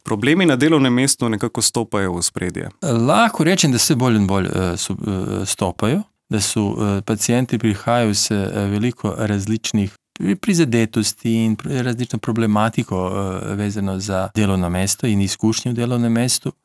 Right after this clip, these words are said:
Speaker 2: kjer s-, osnovne neke, eh, potrebe, ki jih človek zadovolji na, skozi delo, so pa problematika varnosti, naprej na prvem mestu, da se počuti varno, ekonomski, me-,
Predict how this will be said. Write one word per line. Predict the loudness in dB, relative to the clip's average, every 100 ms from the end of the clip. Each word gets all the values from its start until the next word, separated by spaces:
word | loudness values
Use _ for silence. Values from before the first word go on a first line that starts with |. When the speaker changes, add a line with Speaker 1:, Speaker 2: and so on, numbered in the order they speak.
| _
Speaker 2:
kjer | -2 0 0
s-, | -10 -8 -4 -2
osnovne | -2 -2 0 2 2 2
neke, | 2 -2 -2 0
eh, | 2 0 0 -2 -4 -10 -18 _ _
potrebe, | -6 -6 -2 0 2 0
ki | 0 -4
jih | -2
človek | 0 0 0 -2 -8
zadovolji | -16 -8 -4 -2 0 0 2 0 -2
na, | -8 -6 -6 -10 -14 -16 -16
skozi | -6 -4 -4
delo, | -2 0 0 0
so | -2 0 0 0 -2 -8 -8
pa | -6
problematika | -4 -2 0 2 0 -4 -2
varnosti, | -2 0 0 0 -2 -2 0 0
naprej | 0 -4 -6 -6
na | -6
prvem | -4 -2 0 2
mestu, | 2 2 0 -2
da | -4
se | -8
počuti | -8 -8 -6 -2
varno, | 0 0 0 0 0
ekonomski, | -2 -2 0 0 0 -2 -2 -2 0 0 0 -2
me-, | -4 -6 -8